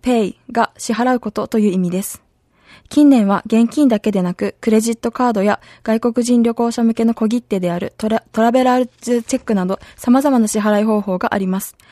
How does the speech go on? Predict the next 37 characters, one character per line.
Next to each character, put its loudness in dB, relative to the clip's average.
ち 0
な 6
み 6
に 4
現 2
金 -2
は -2
キ -8
ャ -2
ッ -8
シ -10
ュ -20
と -2
言 0
い 0
ま -2
す。 -14
そ -2
れ 2
で 4
は 4
も 4
う 2
一 -8
度 -4
続 -8
け -6
て -4
言 -4
っ -10
て -6
み -4
て -8
く -10
だ -8
さ -6
い。 -10